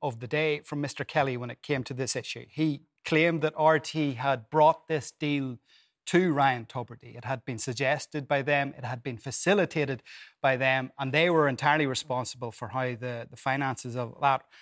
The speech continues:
were managed. He was asked, "Why did you treat these invoices differently from the first invoice, which gave a full description of the arrangement with Renault, which was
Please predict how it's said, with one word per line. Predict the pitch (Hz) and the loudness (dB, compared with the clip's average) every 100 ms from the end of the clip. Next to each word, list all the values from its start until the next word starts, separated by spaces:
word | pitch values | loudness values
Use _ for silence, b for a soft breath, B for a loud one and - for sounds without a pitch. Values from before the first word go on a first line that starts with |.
| b b - | b b -2
were | 131 120 - | 0 -2 -2
managed. | 139 135 131 120 - - - | 2 2 2 -6 -10 -10 -10
He | 139 135 | -4 -2
was | 135 127 | -2 -2
asked, | 147 156 135 - - - | 2 2 2 -4 -8 -6
"Why | 151 151 | 2 2
did | 143 131 | 2 -6
you | |
treat | 127 - 135 - | -6 -4 -4 -4
these | 127 110 | -10 -8
invoices | 135 120 127 117 123 | -10 -8 -8 -8 -8
differently | - 131 151 139 | -6 -8 -6 -4
from | 151 | -2
the | 131 | -2
first | - 208 - | 4 4 6
invoice, | 170 120 123 - | 4 2 -4 -6
which | 135 - | -10 -2
gave | 143 | -2
a | 123 | -2
full | 110 - 165 | -2 2 2
description | 143 123 147 135 - 127 b b b 139 | 2 -2 -2 -4 -6 -10 b b b -2
of | 117 | 0
the | 127 | 0
arrangement | 127 131 139 135 135 | 0 -2 -4 -10 -10
with | 120 127 | -10 -4
Renault, | 127 131 123 B B | -2 -2 -6 B B
which | 147 143 - | -2 0 0
was | 143 139 110 | 0 0 0